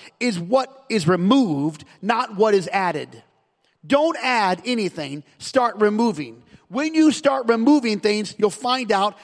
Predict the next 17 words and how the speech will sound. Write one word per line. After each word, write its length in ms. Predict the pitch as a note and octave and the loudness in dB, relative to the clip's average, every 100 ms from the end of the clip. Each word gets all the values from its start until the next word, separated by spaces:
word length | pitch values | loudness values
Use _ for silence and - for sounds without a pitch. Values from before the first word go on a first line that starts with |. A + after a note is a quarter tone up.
| - | -10
how 260 | A3 A#3+ | -2 -2
much 380 | B3 A#3 - - _ _ _ _ | 0 0 -2 -12 _ _ _ _
freedom 680 | - C4 B3 F3 F3 F#3+ F3 _ _ _ F#3 | -6 -2 -2 -2 -4 -6 -16 _ _ _ -14
you 100 | G3 | -8
actually 480 | D#3+ E3 - G#3 | -8 -8 -10 -8
have. 560 | F#3+ G#3 G#3+ D3 - - _ _ _ _ _ _ _ _ _ _ _ _ _ _ _ _ _ _ - | -8 -8 -10 -10 -14 -20 _ _ _ _ _ _ _ _ _ _ _ _ _ _ _ _ _ _ -10
It's 160 | A3 | -10
kinda 320 | - B3+ C#4+ C4 | -4 -2 0 2
like 260 | G#3+ G#3+ - _ _ _ _ - | 2 2 -4 _ _ _ _ -8
eating 320 | B3+ A#3+ G#3+ | -6 -4 -6
really 320 | A3 C4+ C#4 | -2 -2 -2
good, 400 | F#3 A3 A3+ A#3+ - - _ _ _ - | 2 4 6 4 -4 -20 _ _ _ -6
I'm 160 | G3 | -6
sorry, 300 | E3+ D#3+ C#3 - | -4 -6 -6 -10
eating 300 | A#3 A3 F#3+ | -6 -4 -2
really 300 | B3 C4+ B3+ | -2 -2 -4
bad, 680 | E3 A#3 A#3+ G3+ E3+ F#3 | -6 -4 -2 0 -2 -4